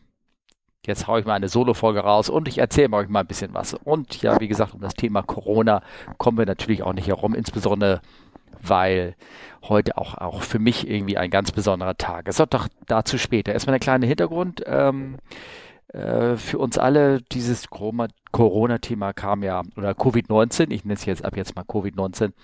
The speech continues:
ist ja etwas, das hat uns so langsam praktisch irgendwie, äh, erschlichen. Wir sahen alle irgendwie, dass es an der Ferne irgendwie abspielte,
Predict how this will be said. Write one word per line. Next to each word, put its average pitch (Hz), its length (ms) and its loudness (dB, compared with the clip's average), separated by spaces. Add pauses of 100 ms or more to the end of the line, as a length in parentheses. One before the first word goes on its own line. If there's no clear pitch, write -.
(260)
ist 117 200 -2
ja 98 100 2
etwas, 104 340 -2
das 98 200 -6
hat 120 120 0
uns 143 160 -2
so 135 60 2
langsam 127 560 2 (840)
praktisch - 480 0
irgendwie, 107 520 2
äh, - 240 -2
erschlichen. 107 600 -2
Wir 92 120 -2
sahen 110 320 2
alle 104 200 0
irgendwie, 107 300 -2
dass 95 220 -4
es - 160 -4
an 101 100 -4
der 98 140 -2
Ferne 120 340 0
irgendwie 107 260 -2
abspielte, 143 840 2